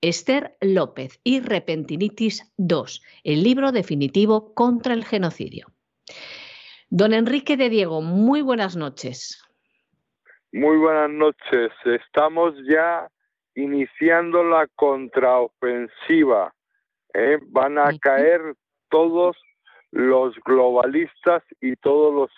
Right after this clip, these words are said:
Speaker 2: que han desarrollado, ejecutado, practicado este genocidio, ¿eh? Va a
Speaker 1: Ujú.
Speaker 2: ser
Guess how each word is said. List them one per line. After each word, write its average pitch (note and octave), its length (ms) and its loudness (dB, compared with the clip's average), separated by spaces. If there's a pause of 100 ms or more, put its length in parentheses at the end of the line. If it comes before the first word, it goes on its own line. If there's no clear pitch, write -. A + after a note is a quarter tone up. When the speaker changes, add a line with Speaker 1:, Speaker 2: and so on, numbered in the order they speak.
Speaker 2:
que C3 180 4
han C#3+ 260 -2 (540)
desarrollado, C3 1300 0
ejecutado, B2 840 -2 (260)
practicado C#3+ 920 -2 (480)
este - 400 0 (100)
genocidio, B2 920 0 (540)
¿eh? C#3 240 0 (160)
Va A#2 160 2
a D3+ 80 0
Speaker 1:
Ujú. D3 100 -8
Speaker 2:
ser E3 360 0